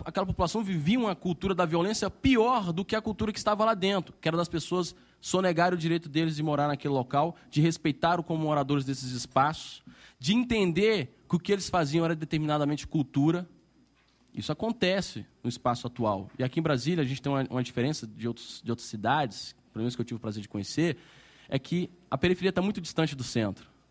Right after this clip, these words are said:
Então, a gente talvez não consiga de-, entender essa dimensão maior,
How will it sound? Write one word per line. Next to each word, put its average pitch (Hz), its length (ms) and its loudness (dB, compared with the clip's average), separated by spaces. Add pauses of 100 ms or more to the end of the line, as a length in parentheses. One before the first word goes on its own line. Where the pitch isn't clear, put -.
(920)
Então, 139 160 -2
a 156 40 4
gente 160 160 -2
talvez 156 260 2
não 165 80 2
consiga 160 400 0
de-, 151 80 -2
entender 147 320 0
essa 156 180 -2
dimensão 156 600 2
maior, 143 500 2